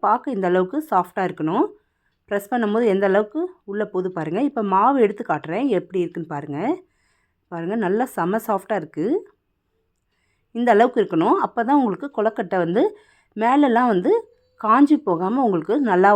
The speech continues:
வரும். அப்படியே இதை வந்து ஒரு மூடி போட்டு மூடி வச்சுக்கிட்டு, கொழுக்கட்டை மாவு உருட்டும் போதெல்லாம் மூடி வச்சு, மூடி வச்சு ஓப்பன் பண்ணி திறந்து, திறந்து நீங்க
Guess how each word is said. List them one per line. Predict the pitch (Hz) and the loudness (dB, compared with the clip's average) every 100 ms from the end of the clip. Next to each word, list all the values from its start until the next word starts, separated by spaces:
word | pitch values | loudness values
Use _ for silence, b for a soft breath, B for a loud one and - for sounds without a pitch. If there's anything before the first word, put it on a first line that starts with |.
| 175 | 4
வரும். | 170 339 b b b - 208 | 2 2 b b b -8 -8
அப்படியே | - 294 277 | -2 0 2
இதை | 196 | 2
வந்து | 214 269 | 2 2
ஒரு | 220 214 | 2 2
மூடி | 277 240 | 0 -2
போட்டு | 165 208 254 | -4 -2 0
மூடி | 247 254 190 | 2 2 2
வச்சுக்கிட்டு, | - 151 175 330 427 _ _ _ _ _ _ _ | 0 -8 -2 -2 -2 _ _ _ _ _ _ _
கொழுக்கட்டை | 233 285 349 233 202 | -2 -2 0 0 2
மாவு | 214 233 | 2 2
உருட்டும் | 240 240 247 | 0 -2 -2
போதெல்லாம் | 196 160 220 285 | 0 2 4 4
மூடி | 233 262 | 4 2
வச்சு, | 226 - 202 | 0 -2 -4
மூடி | 226 220 | -2 0
வச்சு | 165 294 247 | 0 2 2
ஓப்பன் | 220 233 196 | 2 0 -4
பண்ணி | 208 339 330 | -2 -2 0
திறந்து, | 196 208 202 | -4 -4 -6
திறந்து | 185 190 233 | -6 -6 -4
நீங்க | 208 | -2